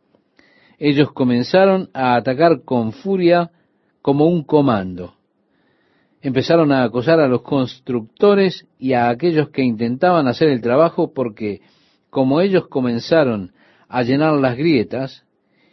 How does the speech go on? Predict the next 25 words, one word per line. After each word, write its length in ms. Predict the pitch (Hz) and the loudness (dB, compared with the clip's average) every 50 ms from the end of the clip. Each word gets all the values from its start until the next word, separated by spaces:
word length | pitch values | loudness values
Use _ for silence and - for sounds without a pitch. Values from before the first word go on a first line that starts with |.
| _ _ _ | _ _ _
y 140 | - 123 131 | -6 -2 0
el 100 | 131 131 | 0 0
muro 460 | 139 147 160 180 190 185 170 156 120 | 0 -2 -2 0 2 2 2 2 2
comenzó 420 | 123 131 127 127 123 120 - 175 170 | 0 -2 -2 -2 -2 -2 0 0 0
a 80 | 143 | 0
subir, 640 | - - 143 151 170 147 143 143 151 170 165 156 _ _ _ | 0 -4 -4 0 0 2 0 0 -2 -6 -12 -14 _ _ _
y 160 | 113 127 143 | -2 0 2
era 180 | 156 147 135 | 2 4 4
obvio 600 | 147 180 180 160 135 127 123 120 120 120 120 117 - _ _ _ _ _ _ _ _ _ | 4 4 4 4 2 2 2 2 2 0 -2 -4 -10 _ _ _ _ _ _ _ _ _
que 120 | 135 139 | -2 -2
estos 300 | 139 135 - 139 123 - | -2 -2 -2 -6 -4 -2
hombres 500 | 156 156 147 147 139 143 135 127 - - _ _ _ _ _ _ | -2 -2 -2 -2 -2 -2 -2 -2 -4 -10 _ _ _ _ _ _
estaban 600 | 131 123 - - 151 143 139 127 120 117 120 120 | -14 -8 -4 0 0 2 2 0 0 -2 -2 -2
decididos 1080 | 135 151 143 127 - - 139 135 135 147 185 208 160 117 101 101 101 117 123 - _ _ _ _ _ _ _ _ _ _ _ _ | 0 0 0 -2 -4 -6 -4 -4 -4 -2 -2 -2 -2 -2 -2 -4 -6 -8 -12 -16 _ _ _ _ _ _ _ _ _ _ _ _
en 200 | 117 131 131 131 | -6 -4 -2 -2
lo 120 | 123 110 | -2 -4
que 140 | 120 120 113 | -4 -6 -6
estaban 320 | 107 - 156 160 151 135 | -4 -2 -2 0 0 0
haciendo, 560 | 131 123 - 196 160 120 117 127 160 202 - _ _ _ _ _ _ _ _ _ _ | -2 -2 -2 -4 -4 -2 -4 -6 -6 -8 -10 _ _ _ _ _ _ _ _ _ _
ellos 240 | 160 139 165 185 185 | -6 -2 -2 -2 -2
buscaron 480 | 165 - - 156 151 139 127 120 110 | -2 -2 0 2 2 2 0 -2 -4
entonces 600 | 107 101 95 - 131 131 117 101 110 98 - - _ _ _ _ _ _ _ _ _ | -6 -8 -6 -4 -4 -4 -4 -6 -8 -10 -10 -14 _ _ _ _ _ _ _ _ _
interrumpir 1040 | - 160 156 147 127 - 147 139 127 123 127 123 120 120 117 _ - 214 220 214 214 - - _ | -6 -4 -4 -4 -2 0 0 0 0 0 -2 -4 -4 -6 -8 _ -4 -2 0 0 -2 -4 -8 _
la 360 | 127 131 131 131 127 123 113 | -8 -6 -4 -2 -2 -4 -4
construcción 1080 | - - 131 127 120 113 - _ 117 117 110 95 - - - 151 151 151 156 170 175 | -6 -8 -6 -6 -6 -8 -12 _ -16 -16 -16 -16 -16 -10 -6 -4 -4 -4 -4 -6 -10